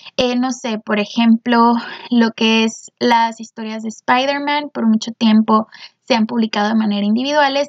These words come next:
y hoy ya las puedes encontrar como novelas gráficas, es decir, como ya todo juntito, por así decirlo.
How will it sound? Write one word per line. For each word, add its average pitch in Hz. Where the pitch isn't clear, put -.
y 262
hoy 254
ya 262
las 269
puedes 240
encontrar 220
como 220
novelas 202
gráficas, 254
es 208
decir, 220
como 233
ya 196
todo 220
juntito, 214
por 202
así 190
decirlo. 196